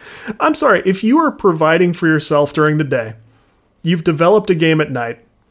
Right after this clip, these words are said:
I find it extremely unlikely that you're also binge watching Netflix. Furthermore, indies are not underpricing themselves because they're stupid and that they're not trying to educate themselves. They're underpricing themselves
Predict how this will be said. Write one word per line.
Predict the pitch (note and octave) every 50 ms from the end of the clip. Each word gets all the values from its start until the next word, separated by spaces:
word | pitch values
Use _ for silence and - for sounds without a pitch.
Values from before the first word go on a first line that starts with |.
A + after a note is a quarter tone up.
| _ _ _ _ _ _ _ -
I | A3+ A3+
find | A3 - A#3 G#3+ G3+
it | F#3+ D#3+
extremely | D#3 D3 - - - C4+ D4 D4+ C#4+ C#4 B3+
unlikely | G#3+ G3 F3 D3+ D3 C#3 C3 A2+ - B2+ A#2+ A#2+ B2+ - _ _ _ _ _ _ _ _ _ _ _
that | - D#3+ D#3+
you're | F3 E3+ E3 D#3+ D#3+ - _ _ -
also | E3+ G#3 A3 - - F#3+ E3+
binge | D3 C3+ D#3 D#3 E3 F3 D3+ D3
watching | D3+ D3 D3+ D3 - D#3 D3 C#3
Netflix. | C#3 C#3 C3+ - - C3+ B2+ - - - - - - _ _ _ _ _ _ _
Furthermore, | - - C#4 D#4 D4+ D4 G#3+ D#3+ C#3 A#2+ A#2 C#3 - _ _ _ _ _ _ _ _ _ _ _
indies | - A#3 C#4 C#4 C4+ B3 A3 F3+
are | E3+ D#3+
not | D#3+ D#3+ E3+ F3+ F#3+ F#3+
underpricing | F3+ F3 F3+ E3+ D#3+ - - D#3+ D#3 E3 D#3+ - F#3 F3+
themselves | F3 F3 - - F3 E3+ F3 D#3+
because | - - D#3 - D#3+ C#3+
they're | D#3 B2+
stupid | - - - - F3 D#3 C#3+ - B2+ B2 D3+ D#3 _ _ _ _ _ _ _ _ _ _ _ _ -
and | D#3 D3+ D#3
that | D3
they're | E3 D#3
not | C#3+ D3 D3+ E3 -
trying | - - E3+ D#3 D3+ D3
to | C#3+
educate | C3+ C#3 C3 C3+ - C#3 C3 -
themselves. | - C3 A#2 - - - - D3 - - - - _ _ _ _ _ -
They're | - F#3+ - -
underpricing | G#3+ G#3+ A3 A3+ G#3 - - E3+ E3+ F#3 F3+ A3+ G#3+
themselves | G#3 G#3 G3+ - - G#3+ G#3 G#3+ G3+ F#3+ -